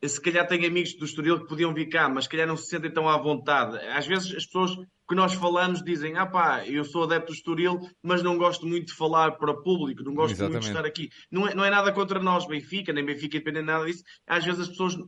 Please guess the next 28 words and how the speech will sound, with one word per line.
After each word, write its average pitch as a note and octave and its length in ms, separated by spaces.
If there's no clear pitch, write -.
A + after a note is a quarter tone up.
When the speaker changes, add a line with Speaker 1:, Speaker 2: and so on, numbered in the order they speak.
Speaker 1:
e D#3 80
não F3 160
é, F#3 220
e - 80
como E3 360
as A#2 120
pessoas D#3 260
sabem, D#3+ 320
não E3 100
há E3 100
assim D#3+ 200
tantos F#3 260
adeptos E3 300
do C#3 60
Estoril, C#3+ 480
era C3 260
bom D3 200
que A#2+ 140
houvesse, C#3+ 400
ou C3 140
do, B2 180
ou C#3+ 100
do D3 100
Portimonense, D#3 720
ou D3+ 60
de D#3+ 60
outros D#3 180
clubes, D#3 400